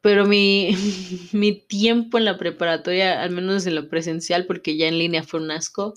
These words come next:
en, dentro de lo que cabe, <laughs> mi tiempo en la preparatoria fue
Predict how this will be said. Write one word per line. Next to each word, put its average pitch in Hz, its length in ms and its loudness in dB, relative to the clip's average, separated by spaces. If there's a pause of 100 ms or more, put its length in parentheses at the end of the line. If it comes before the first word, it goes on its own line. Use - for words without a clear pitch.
(1700)
en, 175 260 0
dentro 160 300 0
de 160 60 4
lo 165 80 2
que 147 140 -6
cabe, 190 400 4
<laughs> - 2000 -6
mi 208 160 4
tiempo 220 220 6
en 226 40 6
la 202 100 4
preparatoria 165 560 0
fue 170 340 -4